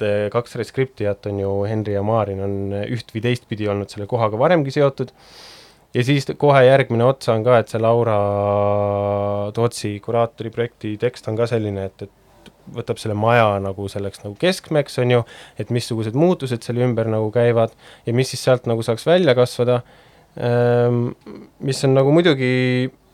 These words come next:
mitte et see nagu ei oleks nagu tõsi, et E K K M kui selline on selline nagu imetabane labor ja nagu iga, iga näitus toob sinna midagi uut, sulgeb mingi ukse, avab järgmise, kuidagi nagu,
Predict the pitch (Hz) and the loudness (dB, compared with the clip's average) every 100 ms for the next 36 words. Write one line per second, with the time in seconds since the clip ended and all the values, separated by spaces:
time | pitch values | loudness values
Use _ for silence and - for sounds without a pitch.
0 | _ _ _ _ _ _ _ - 139 151 | _ _ _ _ _ _ _ -8 0 0
1 | 147 127 131 123 127 135 127 - 120 120 | 2 0 2 4 6 4 4 0 -2 -2
2 | 175 196 147 117 110 - 120 120 - 123 | 0 0 0 0 0 -2 -4 -4 0 2
3 | 123 113 117 127 120 120 165 160 117 110 | 4 2 -2 0 2 6 8 8 6 2
4 | - - 113 110 107 107 113 139 123 110 | -4 -6 -4 -2 -2 -2 -2 2 2 2
5 | 107 104 120 110 104 107 107 110 147 147 | 0 0 2 2 2 2 2 4 4 4
6 | 107 101 104 104 107 107 113 - 113 107 | 0 0 -2 -4 -4 -4 -4 -2 0 0
7 | - - - _ - 131 127 120 127 135 | -4 -16 -20 _ -8 -2 2 4 6 4
8 | - - 110 - 151 143 - 113 110 123 | 0 -10 -10 0 2 2 0 -2 0 2
9 | 117 123 147 131 - - 107 110 143 131 | 2 2 2 2 -2 -8 -8 -4 0 0
10 | 110 104 113 113 117 143 - 110 117 113 | 0 -4 -4 -4 -4 -6 -4 -2 0 0
11 | 117 127 131 - 104 - 104 120 120 107 | 2 2 2 0 -4 -4 -6 -2 0 0
12 | 107 104 107 | -2 -4 -4